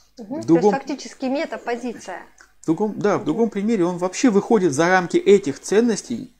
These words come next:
Speaker 2: связанных с этим убеждением, и переходит вообще в другую ценность, которая там сильно выше, сильно больше. Вот за этим тоже стоят два разных подхода. Один, один подход — это дедукция, когда мы из всего пространства ценностей, это мы щас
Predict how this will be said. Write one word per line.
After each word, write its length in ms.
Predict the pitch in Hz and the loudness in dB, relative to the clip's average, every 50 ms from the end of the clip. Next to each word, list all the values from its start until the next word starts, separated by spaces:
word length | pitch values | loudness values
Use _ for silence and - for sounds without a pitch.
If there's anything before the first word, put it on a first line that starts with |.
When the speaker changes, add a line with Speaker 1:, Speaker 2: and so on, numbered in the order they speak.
| _ | _
Speaker 2:
связанных 440 | - - - 165 165 147 143 143 135 | -10 -2 2 2 2 2 0 -4 -2
с 60 | - | -2
этим 200 | - 175 - 143 | -4 -4 -2 -4
убеждением, 600 | 127 120 127 123 123 127 131 117 101 - - - _ _ - - - - - _ _ | -4 -4 -4 -6 -4 -4 -4 -4 -4 -8 -10 -12 _ _ -20 -20 -20 -20 -20 _ _
и 80 | - | -4
переходит 440 | 147 - 185 185 - - 262 233 - | -2 0 0 2 4 4 4 4 4
вообще 300 | 151 170 170 - - 185 | 2 0 2 2 0 0
в 60 | 139 | 2
другую 380 | 131 139 147 160 156 160 135 120 | 2 0 0 0 0 0 0 0
ценность, 360 | - - 202 220 214 170 - | 2 2 2 4 4 2 -2
которая 320 | - 135 - - 156 131 - | -6 -6 -4 -2 -2 -2 -2
там 160 | - 104 101 | -4 -8 -12
сильно 340 | - - 180 175 165 151 151 | -10 -8 -6 -4 -2 -2 -2
выше, 320 | 143 147 139 - - 113 | 0 0 -2 -2 -4 -10
сильно 300 | - - 147 139 135 135 131 | -10 -8 -6 -4 -4 -6 -4
больше. 400 | 127 135 131 117 - - - - _ _ _ _ _ _ _ - - - - - - _ _ _ _ _ _ _ _ _ _ _ _ _ | -2 -2 -2 -2 -4 -8 -14 -16 _ _ _ _ _ _ _ -20 -20 -20 -20 -20 -20 _ _ _ _ _ _ _ _ _ _ _ _ _
Вот 200 | - 156 - - - - - - _ | -2 -2 -2 -2 -10 -20 -20 -20 _
за 180 | - 147 139 185 | -10 -6 -6 -2
этим 340 | - - 269 269 - 214 165 | 0 0 0 0 0 -6 -4
тоже 300 | - 254 262 226 214 190 | -2 -2 0 0 0 -2
стоят 300 | - - 190 214 226 165 | -2 -2 -2 -2 -2 -2
два 160 | - 175 185 175 | -2 -4 -2 -2
разных 300 | 170 175 160 165 156 - | -2 -4 -6 -8 -8 -6
подхода. 540 | - 160 - - - 175 143 127 - - - | -8 -8 -8 -4 -2 -2 0 0 -2 -8 -8
Один, 460 | - - 139 151 226 277 311 302 - - _ _ _ _ _ _ _ _ _ _ _ _ _ _ _ | -6 -6 0 4 6 6 6 4 0 -8 _ _ _ _ _ _ _ _ _ _ _ _ _ _ _
один 260 | - - 135 175 220 226 | -10 -6 -4 -4 -4 -2
подход — 440 | 226 196 - - - 156 123 - - | -4 -6 -6 -2 -2 -2 -2 -4 -6
это 200 | - 180 - 214 | -6 -6 -6 -6
дедукция, 540 | 165 160 175 160 180 190 151 - - 117 110 | -6 -6 -6 -6 -4 -6 -6 -6 -8 -8 -8
когда 280 | - - 135 139 185 180 | -8 -8 -4 -2 -2 -2
мы 100 | 170 - | -2 -4
из 140 | 127 135 | -6 -8
всего 280 | - - - 196 180 170 | -8 -10 -6 -4 -4 -2
пространства 540 | 170 - 151 - - 170 156 151 - - 240 | -2 -4 -6 -4 -4 -6 -8 -6 -8 -10 -10
ценностей, 580 | - - 254 277 277 220 - - - - - - _ _ _ _ _ _ | -4 -2 0 2 2 0 -2 -6 -12 -16 -16 -16 _ _ _ _ _ _
это 160 | - 151 - | -10 -8 -8
мы 100 | 127 123 | -8 -8
щас 180 | 120 - 117 - | -8 -10 -12 -12